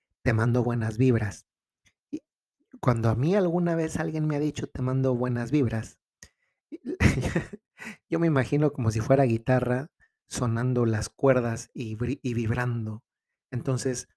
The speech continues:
cuando me llegan a decir así, le digo: "Oiga, pues no me mande vibras, pues ni que fuera guitarra. Rece por mí, ¿cree en Dios o no cree en Dios?".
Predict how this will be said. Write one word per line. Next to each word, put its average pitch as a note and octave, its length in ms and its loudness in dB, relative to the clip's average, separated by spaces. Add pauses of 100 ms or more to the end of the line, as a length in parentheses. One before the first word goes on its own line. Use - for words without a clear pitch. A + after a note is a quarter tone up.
cuando B2 280 0
me D#3+ 140 0
llegan F3+ 280 0
a D3 40 -4
decir C#3 220 0
así, C3+ 200 0
le C3+ 100 2
digo: B2 220 2
"Oiga, C3+ 220 0
pues C3 240 -4
no D#3 120 0
me G#3+ 100 2
mande D3+ 280 2
vibras, B2 380 -4
pues B2 160 -8
ni A#2 100 -8
que A#2+ 100 -14
fuera C#3+ 200 -4
guitarra. B2 560 -2 (720)
Rece E3 380 0
por A#2 220 -2
mí, F3 360 0
¿cree D#3 140 4
en E3+ 100 2
Dios G#3+ 320 2
o D#3 60 0
no C3 140 -2
cree B2 180 -6
en A2+ 60 -4
Dios?". - 340 -14